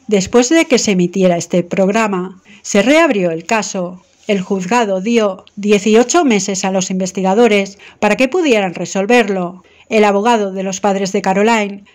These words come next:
que en aquel momento era Manuel Navarrete, solicitó al juzgado que se incluyeran en el sumario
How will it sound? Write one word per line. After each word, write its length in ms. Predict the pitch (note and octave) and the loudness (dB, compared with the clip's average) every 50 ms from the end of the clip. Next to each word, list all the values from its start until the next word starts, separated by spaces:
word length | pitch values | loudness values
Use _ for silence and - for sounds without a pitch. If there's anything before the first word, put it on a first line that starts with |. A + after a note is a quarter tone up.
| _ - | _ -2
que 80 | - A3 | 0 2
en 80 | G#3 | 2
aquel 260 | G#3 G#3 G#3 C4 D#4 | 2 2 2 0 0
momento 680 | E4+ F4+ E4+ D4 A3+ G3 G3 F#3 F#3 G3 F#3+ F#3 F#3+ - | 2 2 2 2 0 -2 -4 -4 -2 -2 -2 -2 -2 -2
era 400 | - A#3 A3+ G#3+ G3+ F3+ F3 E3+ - | 2 2 4 4 4 2 -2 -2 -4
Manuel 520 | G3 G3+ G#3 G#3 G3 G3 G3 F#3+ F#3+ F#3 | -2 0 2 2 2 2 0 0 0 0
Navarrete, 800 | F3+ F#3 F3+ F3+ G3 G#3 A#3 A#3+ A3+ A3+ - G3 F#3+ F#3+ F#3+ - _ _ _ | 2 2 2 2 2 4 4 4 4 4 2 0 0 0 -2 -8 _ _ _
solicitó 640 | - - - G3+ A#3 D4+ C#4+ - F4 E4+ E4+ A3+ G#3 F3+ | -8 -2 0 2 4 4 4 4 2 2 4 4 4 4
al 80 | F3 | 2
juzgado 680 | - - F#3+ F3+ - G3+ A3 A3 G#3 F#3+ F#3+ F#3 F#3 F#3 | -2 -4 -8 -6 -2 0 0 0 2 2 0 -2 -2 -4
que 120 | - G3+ F#3+ | -6 -6 -4
se 120 | - B3 | 0 0
incluyeran 800 | B3+ C#4+ - E4+ F4+ E4 B3 A3+ G#3 G3 G3 G3 G3 G#3 - _ | 0 2 4 4 6 6 6 6 4 4 2 2 0 -2 -6 _
en 180 | - F#3+ F#3+ F#3+ | -4 -2 0 0
el 120 | F3+ E3 | 0 0
sumario 680 | E3+ - - F#3+ F#3+ G#3 G#3+ G#3+ G3 F#3+ F#3 F#3 F#3 F3+ | -2 -4 -4 -2 2 2 2 2 2 4 4 4 2 0